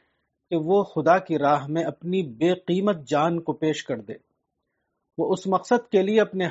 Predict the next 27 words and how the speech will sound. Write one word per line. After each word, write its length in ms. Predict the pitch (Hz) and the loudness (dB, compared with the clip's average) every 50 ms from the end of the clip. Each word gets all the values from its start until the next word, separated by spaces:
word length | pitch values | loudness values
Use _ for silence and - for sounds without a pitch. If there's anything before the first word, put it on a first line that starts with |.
| - 165 | -2 -4
حقیر 300 | 156 - 220 226 226 196 | -4 0 0 0 0 0
مال 340 | 170 151 143 156 175 180 | 0 0 2 2 2 0
کو 140 | 175 - 170 | 0 -2 -2
لٹا 360 | 147 131 127 123 - 139 143 | -2 -2 -2 -2 -2 -2 0
دے۔ 160 | 147 131 117 107 - _ _ _ _ _ _ _ _ _ _ _ _ _ - - | 0 -2 -6 -8 -10 _ _ _ _ _ _ _ _ _ _ _ _ _ -8 -6
وہ 80 | 156 | -6
خدا 360 | 151 - - 160 135 165 185 | -6 -4 -4 0 2 4 2
کے 200 | 190 185 - 160 | 2 2 -2 -4
کام 400 | 151 - - 143 147 165 175 180 | -4 0 2 2 2 2 0 0
میں 80 | 175 170 | 0 0
اپنی 300 | 156 151 - 165 175 175 | -2 -2 -2 -4 -2 -2
مختصر 540 | 165 156 151 - _ - 190 180 - 196 160 | -2 -2 -4 -6 _ -6 -4 -2 -2 -2 -2
عمر 300 | 147 147 180 208 214 196 | -2 -2 -2 0 0 0
کو 200 | 190 185 - 151 | 0 0 -2 -6
صرف 340 | - - - 202 190 - - | -4 0 -2 -2 -2 -2 -4
کر 160 | - 143 131 | -4 -4 -4
دے۔ 160 | 107 113 107 - _ _ _ _ _ _ _ _ _ _ _ _ _ _ _ _ | -4 -10 -12 -12 _ _ _ _ _ _ _ _ _ _ _ _ _ _ _ _
سچائی 540 | - - 165 165 - - 175 151 156 175 190 | -6 -4 -4 -4 -2 0 0 2 2 2 0
کو 180 | 180 - 165 139 | 0 0 -2 0
مان 360 | 135 139 143 156 165 165 151 | 2 2 0 0 0 -2 -2
لینا 300 | 135 139 139 139 143 135 | -2 -2 0 0 -2 -2
قربانی 680 | - - 139 127 123 117 120 123 131 151 170 165 147 | -4 -4 -6 -6 -2 0 0 0 0 0 -2 -2 -4
ہے۔ 80 | 123 - _ _ _ _ _ _ _ _ _ _ _ _ _ _ _ - | -6 -12 _ _ _ _ _ _ _ _ _ _ _ _ _ _ _ -4
اپنے 320 | 170 170 - 202 214 226 | -4 -4 -2 -2 -2 0
اثاثے 540 | 214 170 170 - 190 175 175 - - 214 202 | 0 0 -2 0 2 0 0 2 2 2 2
کو 160 | 202 208 180 | 4 4 2
اللہ 300 | 160 156 156 180 180 175 | 2 4 2 2 0 0